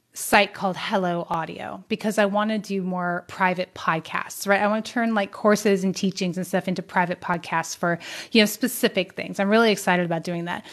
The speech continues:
Hello Audio is a little bit on the spendy side for what I wanna do, but I just kinda went, "Okay, well, I'll bite the bullet."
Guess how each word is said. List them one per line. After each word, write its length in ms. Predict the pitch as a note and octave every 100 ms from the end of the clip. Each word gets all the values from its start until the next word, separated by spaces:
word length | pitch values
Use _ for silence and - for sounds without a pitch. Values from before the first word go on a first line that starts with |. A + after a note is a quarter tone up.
| - -
Hello 300 | C#4 D#4 E4
Audio 420 | A3+ G#3+ A3 G3+
is 100 | G3
a 60 | G3
little 200 | F3+ F3
bit 140 | F3+
on 160 | F3 E3+
the 60 |
spendy 360 | - E3 E3 G3
side 360 | - A3 A3 G#3+
for 120 | F#3+
what 200 | F3+ F3+
I 80 | F3+
wanna 280 | F3+ F3
do, 220 | E3+ G3+ A3+
but 160 | G#3+
I 60 | G3
just 180 | G3 -
kinda 300 | - G3 F#3
went, 260 | F#3+ F#3+
"Okay, 220 | G#3+ G3
well, 160 | F#3 F3
I'll 40 |
bite 220 | F3 E3+ E3+
the 80 |
bullet." 380 | E3+ F3 F#2+ -